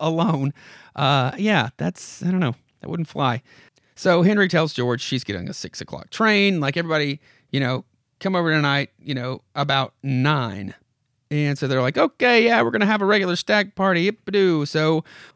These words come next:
five forty-five, Henry, you know, and Rita, he's ta-, he's taking her to drop her off,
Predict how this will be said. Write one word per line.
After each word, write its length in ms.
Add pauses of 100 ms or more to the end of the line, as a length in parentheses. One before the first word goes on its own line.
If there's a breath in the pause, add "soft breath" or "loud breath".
(140)
five 280
forty-five, 920
Henry, 640 (140)
you 160
know, 60 (600)
and 160
Rita, 360
he's 140
ta-, 120
he's 240
taking 260
her 80
to 100
drop 260
her 120
off, 500